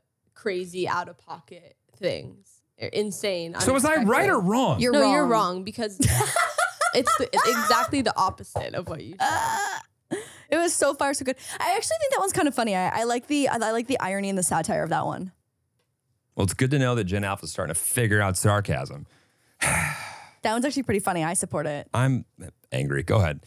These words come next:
Speaker 1: Okay, this is my favorite one on the list.
Speaker 2: Oh, God.
Speaker 3: Oh, my God.
Speaker 1: Personally, um, and it is lavender.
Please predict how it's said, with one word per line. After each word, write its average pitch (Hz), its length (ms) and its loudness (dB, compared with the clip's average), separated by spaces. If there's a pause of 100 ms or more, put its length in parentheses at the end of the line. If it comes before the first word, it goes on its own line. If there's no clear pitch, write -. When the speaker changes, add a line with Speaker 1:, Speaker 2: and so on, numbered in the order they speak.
(180)
Speaker 1:
Okay, 196 480 -4
this 202 240 -10
is 285 240 -16
my 294 140 -2
favorite 190 400 -2
one 180 160 -2
on 175 100 -6
the 170 100 -8
list. 165 240 0
Speaker 2:
Oh, 120 120 6
God. 80 180 0
Speaker 3:
Oh, - 80 2
my - 100 2
God. - 100 -2
Speaker 1:
Personally, 214 520 -6
um, 185 460 -6
and 190 120 -4
it 185 80 -6
is 190 280 -12 (260)
lavender. 226 720 -2